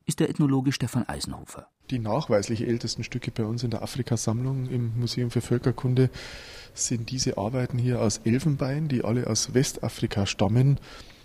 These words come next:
Speaker 2: und alle mehr oder weniger aus der Sammlung der Wittelsbacher Könige. Interessant dabei ist, dass zum Beispiel diese zwei Elfenbeintrompeten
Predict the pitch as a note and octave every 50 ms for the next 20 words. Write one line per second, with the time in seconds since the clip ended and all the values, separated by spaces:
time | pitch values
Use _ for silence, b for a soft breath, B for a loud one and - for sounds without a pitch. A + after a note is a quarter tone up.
0 | B - - C3+ B2 B2 B2 B2+ B2 A#2+ - - - G#2+ A#2 C#3 C#3+ C#3 C3+ C3+
1 | C3+ B2+ A#2+ B2 A#2 A#2 A#2 A2+ A2 A2+ B2 A#2 A2+ A2+ A#2 G#2 G2+ G#2+ A2+ B2+
2 | C3 A#2+ A#2 A2 G#2 F#2 G#2+ - - - A2 - A#2 G#2+ A#2 B2+ B2+ A2+ A2+ G#2
3 | A2+ - C#3 B2 - - - F#2+ G2 G2 G2 - - A2+ G#2+ G2+ G#2+ G2+ - F2
4 | F2 F2 E2+ - - - - D#3+ - B B B B B B B B B B B
5 | B C3+ B2+ B2 - A#2+ B2 - - - G2 A#2+ D#3+ - - C#3 B2 - B2+ A#2+
6 | B2+ C3 C3 - D3 - - - - - B2+ A#2+ A#2+ - - - - - - -
7 | B2 G#2 G#2 - - A2 G#2+ A2 G#2+ A2 G#2+ - - F#2 E2 G2+ G#2+ A2 - A2
8 | A#2 - C3+ - - G2+ G#2+ - - A2 G#2 G#2 - - G2+ A#2 - - - C#3+
9 | C#3+ D3+ D3+ D3